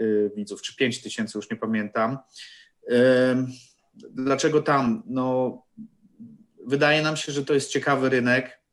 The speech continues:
E, tak naprawdę Mateusz Piskosz nas tam ściągnął, bo on tam był na obozie treningowym. Tam poznaliśmy ciekawych zawodników.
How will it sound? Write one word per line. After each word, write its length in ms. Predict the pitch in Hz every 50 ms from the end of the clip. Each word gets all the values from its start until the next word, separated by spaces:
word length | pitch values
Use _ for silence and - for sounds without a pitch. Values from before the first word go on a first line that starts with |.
| _ _ _ - _ _ _ _ _ _ _ -
E, 40 | 123 123 123 123 120 120 120 120 120 120 120 120 120 113 113 117 120 120 - _ - - _ _ _ _ _ _ _ _ _ _ _ _ _
tak 180 | - 127 - 139
naprawdę 400 | 135 117 139 131 120 131 135 127
Mateusz 360 | 127 123 127 143 135 131 - -
Piskosz 460 | - 151 - - - 131 117 120 -
nas 540 | 123 123 117 113 110 - - - - - -
tam 280 | 131 120 113 113 113
ściągnął, 560 | 113 - - 123 110 110 113 110 110 117 123
bo 160 | 120 120 117 110
on 120 | 110 110
tam 160 | 123 117 113
był 160 | 113 117 117
na 340 | 113 110 110 110 110 110 107 - - - - - - - - - _ _
obozie 360 | - 123 120 127 123 117 123 117
treningowym. 680 | - 127 120 113 120 117 113 110 107 104 117 117 123
Tam 160 | 127 131 123
poznaliśmy 520 | - 135 123 135 131 127 123 - - 127
ciekawych 400 | 117 - 131 - 139 131 135 127
zawodników. 880 | 123 135 127 123 123 117 117 113 110 - - 127 131 131 131 - - -